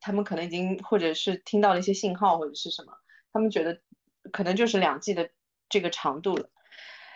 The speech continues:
所以呢，他们要赶着把所有的话都说，<laughs> 说出去。给我的感受很明显的是，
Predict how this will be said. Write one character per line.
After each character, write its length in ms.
所 260
以 80
呢， 140
他 120
们 100
要 100
赶 180
着 80
把 100
所 220
有 100
的 220
话 420
都 220
说， 160
<laughs> 480
说 160
出 220
去。 360
给 180
我 300
的 100
感 260
受 260
很 240
明 240
显 420
的 180
是， 600